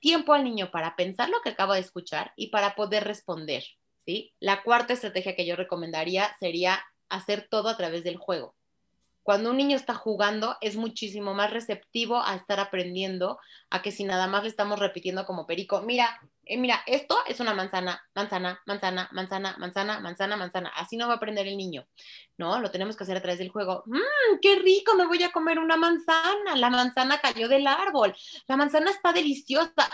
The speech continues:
Ay, ya me mastiqué la manzana y estaba dura", ¿no? O sea, mencionarle todas las palabras a través del juego es muchísimo más eficiente.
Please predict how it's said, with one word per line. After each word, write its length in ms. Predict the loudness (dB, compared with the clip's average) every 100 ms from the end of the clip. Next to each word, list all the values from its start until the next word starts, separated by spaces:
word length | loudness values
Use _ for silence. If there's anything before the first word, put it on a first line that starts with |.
| 2
Ay, 200 | 4 4 -2 -6 -6 -8 -6
ya 120 | -2
me 120 | -2
mastiqué 460 | 0 -2 -4 -4 -2
la 80 | 0
manzana 600 | -2 -2 -2 0 0 -2 -6 -6
y 80 | -2
estaba 300 | 2 4 4
dura", 540 | 4 4 4 4 0 _ _
¿no? 220 | -2 0 0
O 60 | -4
sea, 200 | -6 -8 _ _ -4
mencionarle 560 | -2 0 0 2 2
todas 280 | 2 2 2
las 120 | 0 -4
palabras 340 | -4 -4 -6
a 60 | -8
través 280 | -6 -6 -6
del 100 | -8
juego 440 | -4 -2 -2 -4
es 160 | -6 -8
muchísimo 500 | -10 -12 -12 -8 -6
más 300 | -4 -6 -6
eficiente. 840 | -16 -16 -10 -2 -2 -4 -12 -18